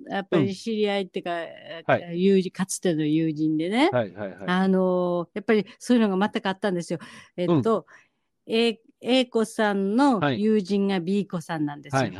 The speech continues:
Speaker 2: はい、
Speaker 1: で、
Speaker 2: B子さんね。
Speaker 1: B子さん、
Speaker 2: はい。
Speaker 1: うん、B子さんの大好きな、
Speaker 2: うん。
Speaker 1: あ、男の子が、
Speaker 2: うん。
Speaker 1: C、C君っていうのがいますよ。
Speaker 2: C、C君ね。はいはいはい。
Speaker 1: うん。で、そしたら、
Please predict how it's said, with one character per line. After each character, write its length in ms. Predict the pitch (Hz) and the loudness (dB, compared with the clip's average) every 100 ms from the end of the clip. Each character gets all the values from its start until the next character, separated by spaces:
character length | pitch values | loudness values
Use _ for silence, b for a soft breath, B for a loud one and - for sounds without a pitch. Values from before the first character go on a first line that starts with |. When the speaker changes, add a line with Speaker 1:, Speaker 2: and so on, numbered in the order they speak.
| 110 | -6
Speaker 2:
は 40 | |
い、 60 | 202 | 0
Speaker 1:
で、 160 | 202 | 2
Speaker 2:
B 260 | 196 254 294 | 4 4 4
子 160 | 262 240 | 2 2
さ 220 | 208 175 | 0 0
ん 20 | |
ね。 0 | |
Speaker 1:
B 0 | |
子 60 | 226 | 2
さ 20 | |
ん、 80 | 262 | 4
Speaker 2:
は 80 | |
い。 40 | 269 | 4
Speaker 1:
う 20 | |
ん、 60 | 170 | 2
B 300 | 233 269 247 | 0 2 2
子 160 | 233 226 | 0 0
さ 200 | 214 208 | 0 0
ん 100 | 226 | 0
の 100 | 208 | 0
大 300 | 208 208 214 | 0 0 -2
好 60 | - | -6
き 140 | - 196 | -4 -2
な、 260 | 185 185 - B B B | 0 -2 -6 B B B
Speaker 2:
う 60 | 170 | 0
ん。 40 | |
Speaker 1:
あ、 80 | 170 | 0
男 360 | 185 185 202 208 | 0 -2 2 2
の 160 | 196 | 2
子 200 | 185 180 175 | 0 -2 0
が、 200 | 208 196 - - | 0 0 -4 -4
Speaker 2:
う 80 | 160 | -2
ん。 40 | |
Speaker 1:
C、 300 | 139 233 - _ - | 2 2 0 _ -20
C 340 | - - 233 | -8 0 0
君 160 | - 170 | 2 0
っ 40 | |
て 60 | 135 | 0
い 80 | 135 | 0
う 40 | |
の 60 | 143 | -2
が 100 | 143 | -4
い 0 | |
ま 60 | - | -6
す 120 | 151 | -4
よ。 80 | 123 | -2
Speaker 2:
C、 0 | |
C 0 | |
君 200 | 196 180 | 2 4
ね。 80 | |
は 60 | 190 | 4
い 40 | |
は 120 | 123 160 | 0 -4
い 140 | 135 _ - | -6 _ -12
は 120 | 190 | -10
い。 40 | 175 | -6
Speaker 1:
う 60 | 170 | -6
ん。 60 | 165 B B B B - | -8 B B B B 0
で、 280 | 320 302 190 B B B B | 2 4 0 B B B B
そ 180 | - 233 | 0 0
し 80 | |
た 140 | - 277 | 4 4
ら、 280 | 254 226 | 4 2